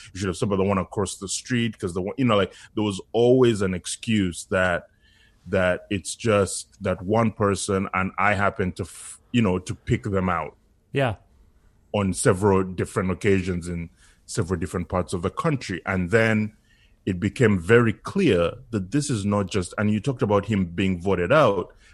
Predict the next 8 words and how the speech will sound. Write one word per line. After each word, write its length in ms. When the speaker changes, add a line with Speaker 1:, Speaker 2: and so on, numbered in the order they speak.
Speaker 1:
but 300
he 100
was 180
voted 420
out 360
by 380
a 100
historic 800